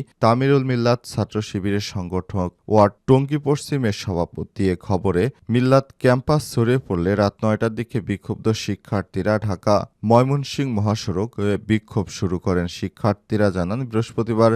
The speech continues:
সন্ধ্যায় ছাত্রদল কর্মী ভূঁইয়া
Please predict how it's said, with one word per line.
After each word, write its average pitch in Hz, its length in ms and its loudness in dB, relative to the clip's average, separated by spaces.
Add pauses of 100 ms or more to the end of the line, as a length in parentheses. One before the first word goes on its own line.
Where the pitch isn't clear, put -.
(160)
সন্ধ্যায় 107 440 2 (140)
ছাত্রদল 143 580 0
কর্মী 101 420 -2 (260)
ভূঁইয়া 113 300 4